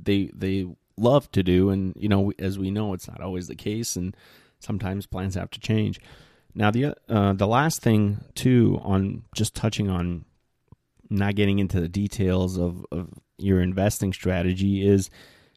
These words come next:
trying to figure out the best investing strategy for you. I've highlighted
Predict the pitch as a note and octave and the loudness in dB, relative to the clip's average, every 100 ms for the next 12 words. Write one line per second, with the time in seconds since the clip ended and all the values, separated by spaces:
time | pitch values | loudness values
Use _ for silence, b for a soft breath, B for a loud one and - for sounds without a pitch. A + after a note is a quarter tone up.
0 | - - B2+ C3+ D3 - B2 A2+ B2+ A2+ | -10 -2 0 2 0 4 4 4 2 4
1 | G2+ F#2 F#2 - _ _ _ _ _ _ | 2 4 0 0 _ _ _ _ _ _
2 | _ _ _ _ _ - A#2 G2+ G2+ G2+ | _ _ _ _ _ -20 -6 2 4 4
3 | A2 G2+ F#2 - F2+ - F2 F2+ F2 G2 | 2 2 2 2 -2 2 2 2 2 8
4 | G#2 G2+ b b b b b b G#2+ A2 | 10 10 b b b b b b -2 -2
5 | A2+ C#3 C3+ B2 A2 G#2+ | -2 0 2 4 4 2